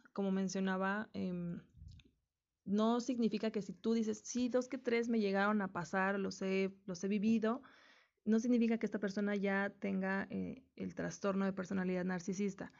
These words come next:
E incluso lo menciono que muchos hombres que tienen actitudes y comportamientos machistas suelen tener rasgos marcadamente narcisistas en su personalidad,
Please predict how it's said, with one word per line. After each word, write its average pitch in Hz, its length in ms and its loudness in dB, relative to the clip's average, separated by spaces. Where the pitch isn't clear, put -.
E - 80 2
incluso 233 480 4
lo 226 80 8
menciono 220 400 4
que 185 360 0
muchos 220 440 2
hombres 220 360 4
que 208 60 -4
tienen 202 280 0
actitudes 196 540 0
y 214 40 -2
comportamientos 190 760 -2
machistas 208 800 0
suelen 208 460 0
tener 190 280 0
rasgos 180 340 -2
marcadamente 180 680 -4
narcisistas 180 680 -6
en 180 100 -6
su 185 120 -8
personalidad, 202 640 0